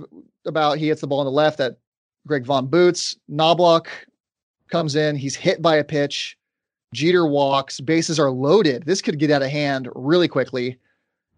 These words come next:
Paul O'Neill is up, and they bring in Randy Myers out of the bullpen just to get the one out here. Um, the last lefty the Padres have. O'Neill strikes out.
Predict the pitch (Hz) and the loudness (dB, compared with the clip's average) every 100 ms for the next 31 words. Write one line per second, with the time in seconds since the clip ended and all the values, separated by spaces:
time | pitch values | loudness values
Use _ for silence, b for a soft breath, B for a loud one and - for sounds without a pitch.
0 | _ _ _ _ _ - 180 185 165 143 | _ _ _ _ _ -4 2 4 4 2
1 | 185 214 156 131 123 139 143 151 156 139 | 2 2 2 0 -4 -4 -4 -2 0 -2
2 | 139 156 160 147 139 147 139 135 127 120 | -2 0 0 2 4 4 2 0 -2 0
3 | 131 131 127 123 123 127 139 143 135 123 | -2 0 -4 -4 -8 -8 -2 0 2 0
4 | 135 131 139 135 120 117 - _ _ _ | 0 2 0 0 -4 -4 -10 _ _ _
5 | _ _ - 120 127 127 139 151 151 139 | _ _ -6 -4 -2 2 2 2 0 0
6 | 143 - 135 120 120 131 127 120 131 131 | 0 0 -6 -8 -4 -2 0 -2 0 2
7 | 127 127 135 139 131 - - 131 135 - | 2 -2 -4 -2 -2 -4 -2 0 0 0
8 | 131 123 120 | 2 2 0